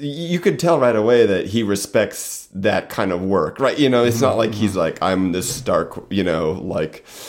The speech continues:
Speaker 1: uh, y-, <laughs> you know, like, architect kind of guy." So, um, yeah, I mean, it's, I did, looking at this seal, it's just, um, it's pretty amazing that you can pull off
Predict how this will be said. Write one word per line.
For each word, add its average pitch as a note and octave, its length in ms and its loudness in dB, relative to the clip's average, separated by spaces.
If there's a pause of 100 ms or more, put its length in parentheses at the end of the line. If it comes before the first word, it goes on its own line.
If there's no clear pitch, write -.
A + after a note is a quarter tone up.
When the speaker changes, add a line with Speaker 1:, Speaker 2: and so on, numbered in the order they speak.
(440)
Speaker 1:
uh, D2+ 500 -2 (380)
y-, F#2 200 -4 (200)
<laughs> - 220 -8
you G2 140 -2
know, D#2 160 0
like, D2 200 -2
architect - 600 -4 (260)
kind - 200 -4
of E2+ 60 -4
guy." E2+ 320 0
So, G2+ 440 0 (340)
um, G2 640 0
yeah, G#2+ 260 2
I C#2 160 -2
mean, G2+ 180 2
it's, - 420 -8 (760)
I C#3 140 -2
did, G#3 260 -8
looking D#3 380 2
at E3+ 120 2
this A2+ 220 0
seal, B2 400 2
it's G#2+ 180 -4
just, - 600 -2
um, F2 480 -2 (720)
it's A2+ 120 0
pretty G3 240 4
amazing A#2+ 440 4
that D2+ 60 0
you G2 140 2
can F#2+ 200 -2
pull A#2 360 0
off D#2+ 600 -2